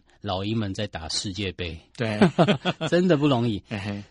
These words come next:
Speaker 1: 黑糖自己也身为纪录片导演哦，其实让我最敬佩的，真的的就是这一些花了很多心力，然后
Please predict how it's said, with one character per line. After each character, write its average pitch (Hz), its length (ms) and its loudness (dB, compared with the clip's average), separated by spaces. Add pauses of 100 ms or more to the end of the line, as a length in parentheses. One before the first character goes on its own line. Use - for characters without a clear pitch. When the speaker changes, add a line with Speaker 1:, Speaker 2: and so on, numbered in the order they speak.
Speaker 1:
黑 185 140 0
糖 185 120 6
自 180 120 2
己 147 100 0
也 117 100 2
身 139 220 2
为 120 100 2
纪 117 140 -4
录 113 140 0
片 98 200 -2
导 82 220 -8
演 82 160 -8
哦， 78 140 -12
其 98 160 -8
实 104 80 -6
让 113 200 -4
我 92 80 -6
最 104 160 -8
敬 95 220 -6
佩 92 160 -10
的， 90 120 -10
真 120 300 -4
的 117 140 -4
的 98 160 -8
就 - 160 -8
是 98 160 -8
这 104 120 -6
一 95 200 -4
些 98 260 -6
花 107 320 -6
了 101 80 -6
很 82 220 -10
多 92 320 -8
心 104 460 -4
力， 90 320 -6
然 82 160 -12
后 92 200 -10